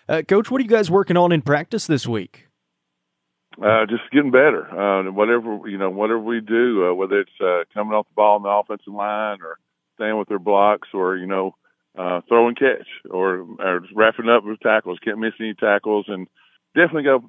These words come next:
Speaker 2: fix our, some of our special teams. We had a rough game special teams wise this past week, so we gotta get better at that.
Speaker 1: Uh, take me into that. Is it, is it getting the ball off while you're punting, or is it on the receiving end and just trying to, to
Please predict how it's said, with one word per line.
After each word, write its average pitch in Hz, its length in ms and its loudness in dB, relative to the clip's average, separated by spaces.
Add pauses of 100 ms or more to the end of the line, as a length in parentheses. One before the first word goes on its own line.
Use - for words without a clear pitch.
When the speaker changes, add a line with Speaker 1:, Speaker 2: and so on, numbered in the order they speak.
Speaker 2:
fix 127 160 -6
our, 110 400 -10
some 113 100 -2
of 101 60 -4
our 107 100 0
special 101 380 0
teams. 92 320 -6
We 104 100 -6
had 110 220 0
a 95 140 0
rough 104 280 4
game 101 240 -2
special - 320 -2
teams 95 220 -6
wise 90 340 2 (540)
this 90 180 -8
past 87 300 -2
week, 90 240 -4
so 90 80 -4
we 90 100 -4
gotta 90 160 0
get 80 140 -6
better 80 220 -4
at - 80 -12
that. 78 180 -6 (460)
Speaker 1:
Uh, 165 300 -4
take 185 200 -2
me 151 180 2
into 147 200 2
that. 127 200 0
Is 120 200 -2
it, 127 120 -2
is 127 200 -2
it 120 120 -2 (220)
getting 160 240 2
the 147 80 0
ball 139 300 2
off 135 280 2
while 135 220 4
you're 113 140 -6
punting, 190 480 -2
or 156 160 8
is 135 100 0
it 143 100 4
on 143 140 4
the 135 80 -2
receiving 143 600 -6
end 127 220 0
and 127 280 -4
just 123 200 -4
trying 135 300 -2
to, 127 240 -2
to 123 220 -6